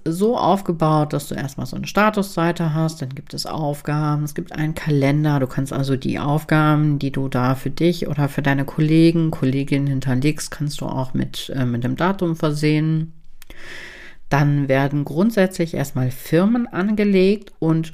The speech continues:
unter den Firmen sitzen dann die einzelnen Personen, die Ansprechpartner.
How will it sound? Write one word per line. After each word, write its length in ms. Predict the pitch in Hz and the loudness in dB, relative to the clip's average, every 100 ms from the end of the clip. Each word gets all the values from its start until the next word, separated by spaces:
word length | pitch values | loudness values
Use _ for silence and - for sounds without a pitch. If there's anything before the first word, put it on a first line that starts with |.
| - | -8
unter 260 | - 254 226 | -2 2 4
den 200 | 196 180 | 4 0
Firmen 440 | - 160 165 165 | 0 2 2 2
sitzen 420 | 156 151 147 147 143 | 2 0 -2 -4 -2
dann 240 | 131 135 | -2 -2
die 240 | 131 131 | -2 -4
einzelnen 440 | - 135 - 131 127 | -4 -4 -4 -4 -4
Personen, 600 | 131 127 123 123 135 135 | -4 -4 -2 -2 -2 -2
die 140 | 117 | -4
Ansprechpartner. 1080 | - 127 - 135 - - 117 113 - - | -4 -6 -4 -6 -6 -6 -6 -6 -6 -8